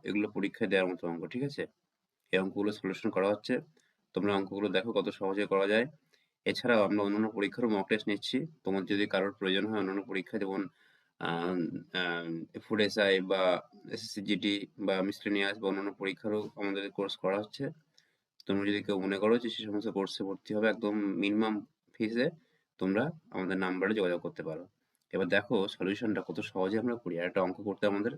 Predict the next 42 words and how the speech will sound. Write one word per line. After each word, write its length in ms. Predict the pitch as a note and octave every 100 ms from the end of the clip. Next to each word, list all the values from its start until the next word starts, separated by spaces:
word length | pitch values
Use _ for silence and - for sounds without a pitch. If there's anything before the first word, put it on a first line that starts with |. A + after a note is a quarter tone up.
| - _ _ _ -
কত 200 | F#2 B2+
কম 280 | A2 G2 G2+
সময় 260 | G#2+ G2
লাগে, 200 | E2+ E2
ঠিক 160 | - D3
আছে? 260 | C#3+ F2 - _ _ _ _
এগুলো 200 | F2 G2+
কিন্তু 180 | G#2+ A2
খুব 200 | A#2+ G#2+ -
পরীক্ষায় 420 | F#2+ F#2 C#3+ F3 F3 G#2+
গুরুত্বপূর্ণ 360 | G2+ F#2+ F#2 F2+
অঙ্ক, 220 | E2+ F2
হ্যাঁ? 200 | B2 G#2+ - _ _ _ _ - - G2
দেখো, 240 | G#2 G2
এক 200 | F#2+ G2
ব্যক্তি 400 | A2+ - C3+ D3+ -
একষট্টি 460 | G#2 F#2+ - B2+
কিলোমিটার 380 | A#2+ B2 A#2 B2
পথ 280 | - C3 C3 - G#2
ন 160 | F#2+
ঘন্টায় 300 | F#2+ F#2+ F2
যায়, 180 | E2 D#2 -
মোট 220 | G2 A2
কিন্তু 220 | A#2 A#2 A#2
ন 140 | G2
ঘন্টা 200 | G2+ F2
সময় 220 | - E2+
লাগে। 360 | - - - _ _ _ _ _ -
তিনি 160 | A#2
কিছুটা 360 | A2+ G#2 A#2 A#2
অংশ, 180 | A#2 C3
আহ, 500 | B2 - G#2 F#2 F2
পায়ে 260 | F2 F#2
হেঁটে 180 | A#2 B2
যায়, 200 | C#3 F3 - -
কিছুটা 300 | - A2 G#2
অংশ, 180 | A2+
আহ, 840 | D#3+ G3+ - G#2 F#2+ F#2 F2 F2+ F2 -
সাইকেলে 380 | G#2+ F#2 F2+
যায়, 160 | E2 D#2
ঠিক 140 | D3
আছে? 200 | D3+ A2+